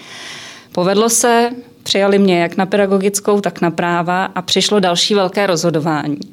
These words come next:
Maminka měla jasno: „Budeš právnička.“ A já jsem říkala: „Ne, já chci být ta učitelka.“ A ona mi tehdy řekla úžasnou věc a říkala: „Podívej se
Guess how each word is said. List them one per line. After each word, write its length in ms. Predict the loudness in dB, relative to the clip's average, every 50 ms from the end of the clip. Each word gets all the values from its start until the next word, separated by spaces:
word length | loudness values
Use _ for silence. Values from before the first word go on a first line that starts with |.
| -20 -20 -20 -20 -20 -20 -20 -20 -20 -20 -20 -20 -20 _ _ _ _ _ _ _
Maminka 340 | 0 2 2 2 2 2 2
měla 260 | 2 2 2 2 0
jasno: 540 | -2 -2 -2 -2 0 0 2 2 2 0 0 -2
„Budeš 220 | -2 -2 -4 -4
právnička.“ 840 | -4 -4 -2 -2 0 2 2 2 0 -2 -2 0 0 0 2 0 -2
A 140 | -4 -6 -8
já 80 | -6 -4
jsem 180 | -2 -2 0
říkala: 340 | 0 -2 -2 -2 0 2 2
„Ne, 140 | 2 2 2
já 100 | 2 0
chci 200 | -2 -4 -4 -4
být 100 | -4 -2
ta 100 | 0 0
učitelka.“ 640 | 0 0 -2 -2 -2 -2 -2 -4 -4 -6 -10 -12 -14 -14 -18 -20 -20 -20 -20 -20 -8 -4
A 120 | -2 0
ona 140 | 0 2 2
mi 140 | 2 2 0
tehdy 260 | 0 0 2 2 2
řekla 320 | 0 -2 -2 -2 -2 -2
úžasnou 460 | -2 -2 -4 -6 -4 -2 0 0 2 2
věc 360 | 2 0 -2 -4 -8 -12 -12 -12
a 40 | -10
říkala: 340 | -12 -10 -8 -8 -6 -6 -6
„Podívej 380 | -6 -6 -4 -2 -2 -2 -2
se 160 | -4 -6 -8